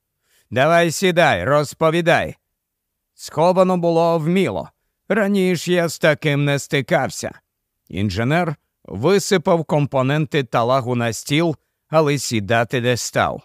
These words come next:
«Для початку я іще раз перевірив обладнання, замуроване у статуї. Там ніякої зброї, все чисто». «Я зроблю тебе генералом», пообіцяв Талах.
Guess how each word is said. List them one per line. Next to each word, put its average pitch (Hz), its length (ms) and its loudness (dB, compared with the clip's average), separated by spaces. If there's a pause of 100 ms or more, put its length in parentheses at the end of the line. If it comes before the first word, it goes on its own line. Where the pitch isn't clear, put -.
(760)
«Для 190 240 2
початку 190 640 0
я 139 320 -2
іще 175 320 0
раз 180 200 -2
перевірив 156 500 0
обладнання, 160 680 2
замуроване 143 600 0
у 147 120 -2
статуї. 120 600 -4 (420)
Там 196 440 2
ніякої 208 640 2
зброї, 127 460 0
все 175 300 -2
чисто». 170 500 -4 (880)
«Я 170 480 0
зроблю 170 540 2
тебе 160 340 2
генералом», 160 840 0 (320)
пообіцяв 117 680 0
Талах. 120 600 -2